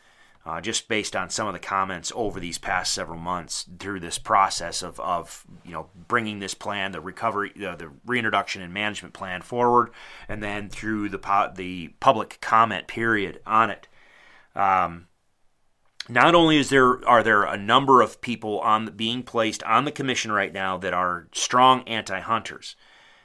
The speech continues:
you have other people on the commission, this is my opinion, that have a strong, and, and you can look at, it's not even, I, I shouldn't even, I shouldn't even qualify it as my opinion because it's in their bios. I mean, you look at the bio,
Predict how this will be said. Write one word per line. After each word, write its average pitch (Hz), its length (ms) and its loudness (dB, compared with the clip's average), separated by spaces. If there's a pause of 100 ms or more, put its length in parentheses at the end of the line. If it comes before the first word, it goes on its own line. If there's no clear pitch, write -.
(140)
you 120 180 -2
have 131 300 8
other 139 300 8
people 123 380 -4
on 117 200 4
the 110 80 -8
commission, 101 800 -8
this - 180 -8
is 113 120 -10
my 113 160 0
opinion, 95 480 -10 (360)
that 107 380 -2
have 110 320 2
a 98 220 -4
strong, 123 920 6 (460)
and, 113 140 -8
and 135 160 -4
you 156 80 -2
can 190 140 2
look 196 160 8
at, 147 80 2
it's 156 200 2
not 175 140 8
even, 127 220 0
I, 127 300 2
I 135 100 0
shouldn't 147 320 -2
even, - 280 -6
I - 80 4
shouldn't 165 220 -4
even 110 120 -6
qualify 123 480 6
it 104 40 2
as 95 140 -8
my 90 120 -4
opinion 104 440 -4
because 104 260 -8
it's 101 140 -2
in 165 80 2
their 104 80 -2
bios. 113 640 8
I 110 80 0
mean, 110 160 -4
you 110 160 -4
look 151 160 2
at - 60 -14
the 104 60 -6
bio, 117 380 6